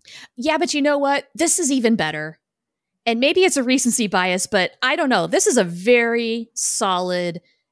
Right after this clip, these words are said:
episode. This is just, like, Lower Decks doing what it does at its best.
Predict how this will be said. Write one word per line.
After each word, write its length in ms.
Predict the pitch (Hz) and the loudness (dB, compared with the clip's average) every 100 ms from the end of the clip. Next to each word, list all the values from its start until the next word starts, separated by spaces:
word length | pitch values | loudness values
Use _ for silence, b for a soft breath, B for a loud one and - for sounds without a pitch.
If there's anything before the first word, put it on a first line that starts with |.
| _ | _
episode. 520 | 208 202 - 214 196 240 | -6 -4 -2 0 0 0
This 120 | 330 | -2
is 80 | 415 | -2
just, 180 | - | -2
like, 160 | 262 247 | -2 -2
Lower 320 | 208 196 214 | 0 2 2
Decks 300 | 202 190 - | 0 -2 -2
doing 420 | 170 185 185 190 | -6 -4 -2 -2
what 140 | 180 175 | -2 -2
it 160 | - | -4
does 480 | 165 160 160 160 - - _ | -4 -2 -2 -4 -6 -8 _
at 120 | 220 311 | -6 -4
its 140 | - | -4
best. 680 | - 302 - - - - | -2 -2 -2 -4 -6 -8